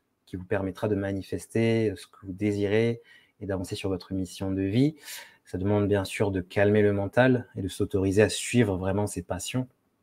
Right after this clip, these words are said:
Moi, j'ai fait ça en deux mille dix-neuf. J'ai pris mon sac à dos.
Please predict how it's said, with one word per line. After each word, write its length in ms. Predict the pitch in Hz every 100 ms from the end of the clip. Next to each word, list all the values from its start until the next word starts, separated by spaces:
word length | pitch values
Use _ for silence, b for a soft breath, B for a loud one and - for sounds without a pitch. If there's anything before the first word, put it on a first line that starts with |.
| _ _ -
Moi, 120 | 104 101
j'ai 120 | 92
fait 80 | 90
ça 140 | 110
en 60 | 104
deux 120 | 98
mille 160 | 98
dix-neuf. 540 | 90 - 110 113 - _ _ _ _ _ _ _ _ _ _ _
J'ai 140 | - -
pris 200 | - 127
mon 80 | -
sac 280 | - 101 101
à 60 |
dos. 300 | 98 120 -